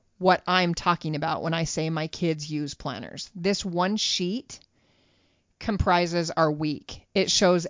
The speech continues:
everything that they're gonna do for the entire week in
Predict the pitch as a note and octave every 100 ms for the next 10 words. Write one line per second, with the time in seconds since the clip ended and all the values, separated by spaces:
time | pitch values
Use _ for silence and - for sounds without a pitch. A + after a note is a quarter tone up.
0 | - F#3 G3 F#3+ G3+ G#3+ - G3+ F#3+ F3
1 | F3 F3 E3 D#3+ D#3+ D#3+ D#3+ D3+ - E3
2 | D#3 D#3 D3 E3+ D#3+ D#3 D3+ D#3 E3+ G#3
3 | - - _ _ - E3+